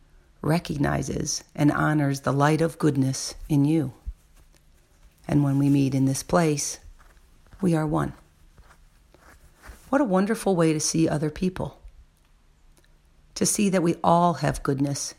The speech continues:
in us. Some of us are better at expressing it than others,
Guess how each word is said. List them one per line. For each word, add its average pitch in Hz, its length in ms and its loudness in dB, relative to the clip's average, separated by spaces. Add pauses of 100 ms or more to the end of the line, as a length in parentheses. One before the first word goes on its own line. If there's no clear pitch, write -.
in 165 160 0
us. - 320 -10 (1600)
Some 175 260 0
of 147 100 2
us 139 240 -2
are 143 100 0
better 143 300 2
at 135 120 0
expressing 175 640 0
it 131 180 -4
than 135 120 2
others, 135 500 -2